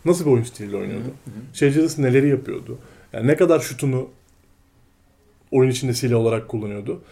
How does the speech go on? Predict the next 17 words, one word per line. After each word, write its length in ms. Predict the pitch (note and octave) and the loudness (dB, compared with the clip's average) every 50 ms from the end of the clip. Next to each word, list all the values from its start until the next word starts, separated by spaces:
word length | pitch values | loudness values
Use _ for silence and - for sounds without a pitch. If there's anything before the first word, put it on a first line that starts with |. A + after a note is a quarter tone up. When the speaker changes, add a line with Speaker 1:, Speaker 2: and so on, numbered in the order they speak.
| - - - _ _ _ - | -20 -20 -20 _ _ _ -2
Speaker 1:
Ya 180 | B2 A#2 B2+ | 0 0 0
işte 260 | D3 C#3 - - D3 B2+ B2+ B2 A#2+ A#2 | 0 -2 -2 -4 -4 -4 -4 -8 0 4
Devin 280 | C#3+ D#3 F3+ G3+ G#3 | 4 4 6 4 2
Booker 220 | A3+ A3 - A#3+ G#3+ | 2 2 2 2 0
stili 640 | F#3+ G3+ - - - G#3 G3 G3 G3 G#3 G#3 G#3 - - _ _ _ _ _ _ _ _ _ - | 0 0 -4 -4 -2 0 2 4 4 2 2 -2 -6 -20 _ _ _ _ _ _ _ _ _ -12
biraz 360 | D3 D#3+ A3 A#3 A3 G3 F#3 | 0 6 8 8 8 10 8
daha 120 | G3 G3 | 6 6
farklı 420 | F#3+ - F3+ E3+ E3+ E3+ F#3+ F#3 E3+ | 6 4 0 0 0 2 0 4 4
bir 40 | E3+ | 6
yere 120 | E3+ E3+ | 6 6
gelecek 400 | D#3 C#3 B2 A2+ A2 A2 G#2 - | 2 2 0 -2 -2 -4 -10 -8
yani. 160 | A2 G#2+ A2+ A#2 | -10 -10 -10 -6
Farklı 360 | - C#3 D3 D3 - F#3+ E3+ | 0 0 0 0 0 -2 -2
bir 60 | E3 | -2
iki 200 | - - - A2+ | -4 -4 -8 -6
numarayla 360 | G#2 G#2 G2+ G2+ G2 G2 G2+ | -4 -4 -4 -4 -6 -8 -10
oynayacak 320 | G2+ G2+ G2+ G2 G2+ G2 | -10 -12 -10 -10 -10 -12